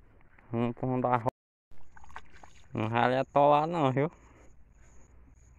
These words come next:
Ah, se atolar aí nessa lama. Bora, deixa eu ajudar aí. Peguei no meu braço aí.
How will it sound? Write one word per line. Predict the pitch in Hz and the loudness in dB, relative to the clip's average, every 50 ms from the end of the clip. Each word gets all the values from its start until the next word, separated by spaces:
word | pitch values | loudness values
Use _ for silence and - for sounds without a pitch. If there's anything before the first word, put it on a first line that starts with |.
| - - - - - - - - - - - - - - - - - - - - - | -20 -20 -20 -20 -20 -20 -20 -20 -20 -20 -20 -20 -20 -20 -20 -20 -20 -20 -12 -6 -2
Ah, | 131 139 | -2 -2
se | - - 156 | -2 -4 -6
atolar | 151 147 - - 160 160 156 156 151 147 | -6 -6 -2 0 0 0 2 0 0 0
aí | 143 | 0
nessa | 143 143 139 - - 139 | -2 -2 -2 0 0 0
lama. | 139 139 139 135 131 98 208 214 - - - - - - - - - - - - - - - - - - - - - - - - - - - - | 2 4 4 2 2 0 -2 -10 -14 -16 -20 -20 -20 -20 -20 -20 -20 -20 -20 -20 -20 -20 -20 -20 -20 -20 -20 -20 -20 -20 -20 -20 -20 -20 -20 -14
Bora, | - 107 113 120 117 | -6 -2 0 0 0
deixa | 110 110 - - 117 | -2 -6 -10 -10 -8
eu | 110 110 110 | -6 -4 -4
ajudar | 110 107 107 107 104 104 104 | -4 -4 -6 -6 -6 -4 -4
aí. | 107 110 117 117 - - - - - - - - - - - - - - - - - - - - - - - - - - - - - - - - - - - - - - - - - - - - - - - - - - - - - - - - - - - - - - - - - - - | -4 -4 -4 -6 -8 -12 -20 -20 -20 -20 -20 -20 -20 -20 -20 -20 -20 -20 -20 -20 -20 -20 -20 -20 -20 -20 -20 -20 -20 -20 -20 -20 -20 -20 -20 -20 -20 -20 -20 -20 -20 -20 -20 -20 -20 -20 -20 -20 -20 -20 -20 -20 -20 -20 -20 -20 -20 -20 -20 -20 -20 -20 -20 -20 -20 -20 -20 -20 -20 -12 -8
Peguei | 107 107 107 107 107 104 | -8 -6 -6 -6 -8 -8
no | 104 104 104 | -8 -8 -8
meu | 104 101 104 101 | -8 -8 -8 -8
braço | 101 101 101 101 101 - - | -6 -6 -6 -6 -8 -10 -12
aí. | 107 110 | -12 -12